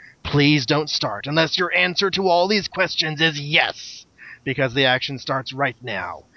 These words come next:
and it doesn't stop till the last page. Ready? Okay,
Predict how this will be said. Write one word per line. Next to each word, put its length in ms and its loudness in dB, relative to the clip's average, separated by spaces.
and 140 2
it 100 0
doesn't 320 -2
stop 320 -8
till 160 -10
the 60 -10
last 320 -4
page. 560 -10
Ready? 480 -4
Okay, 600 -12